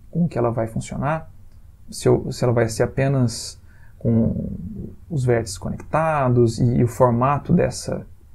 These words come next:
edição proporcional, vejam que agora, ao mover no eixo Z, eu movo e, e usar a rodinha do mouse, inclusive,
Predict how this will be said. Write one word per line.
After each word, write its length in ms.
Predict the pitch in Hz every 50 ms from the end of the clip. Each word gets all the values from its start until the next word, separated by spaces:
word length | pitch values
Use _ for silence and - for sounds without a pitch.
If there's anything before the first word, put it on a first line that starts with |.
| - -
edição 300 | - 123 - - - 113
proporcional, 720 | - 110 - 117 117 - - 135 131 156 156 135 127 - - - - - - -
vejam 460 | 131 123 165 190 180 135 120 117 113
que 140 | 113 - 143
agora, 560 | 131 120 120 120 113 110 110 110 110 - -
ao 160 | - 139 143 147
mover 300 | 131 120 113 120 117 120
no 80 | 120
eixo 200 | - - - 135
Z, 360 | 120 117 143 160 147 117 - - - - - - - - - - - - - - - - - - - - -
eu 280 | - 147 147 156 190 - - -
movo 640 | - 147 131 135 143 147 151 156 156 170 180 190 190 - - - - - - - - - - -
e, 260 | 139 135 139 143 - -
e 180 | 147 143 143 131
usar 260 | 123 117 117 117 120
a 20 |
rodinha 380 | 117 120 127 127 113 123 160 170
do 100 | 151 131
mouse, 360 | 117 120 127 131 127 113 165
inclusive, 580 | - - - 127 117 131 156 143 113 110 107